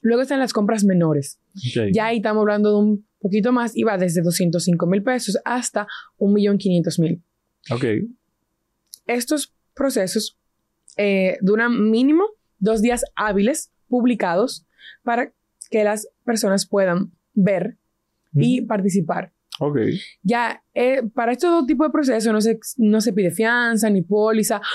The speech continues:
Speaker 1: Usualmente los requisitos son bien, eh, manejables y bien
Speaker 2: Ujú.
Speaker 1: fáciles,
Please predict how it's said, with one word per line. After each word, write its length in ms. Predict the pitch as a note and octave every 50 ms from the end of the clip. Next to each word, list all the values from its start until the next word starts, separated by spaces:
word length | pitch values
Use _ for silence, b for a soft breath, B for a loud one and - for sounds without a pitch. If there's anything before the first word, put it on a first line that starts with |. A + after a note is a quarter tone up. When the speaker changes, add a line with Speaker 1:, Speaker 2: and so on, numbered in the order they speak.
| B B B
Speaker 1:
Usualmente 440 | - G#3+ A#3+ B3 B3 C4 C4+ B3 D4
los 80 | D4
requisitos 340 | C#4 C4 A#3+ A#3 G#3 B3 A#3
son 180 | - C4 B3 A#3+
bien, 600 | A#3+ A#3+ A#3+ B3 B3 A#3+ A#3 A3 G3+ F#3 E3+ E3 - B B B B B B B B
eh, 320 | - G3+ G3+ G3+ G3 F#3+ -
manejables 580 | A3+ G#3 G#3+ A3 A3+ A#3 B3+ A#3+ G3+ F3 F#3 F3+
y 40 |
bien 140 | F3 F#3+ G3
Speaker 2:
Ujú. 80 | D3+ C3
Speaker 1:
fáciles, 440 | A3 F#3+ F3 - - F#3 G3+ A3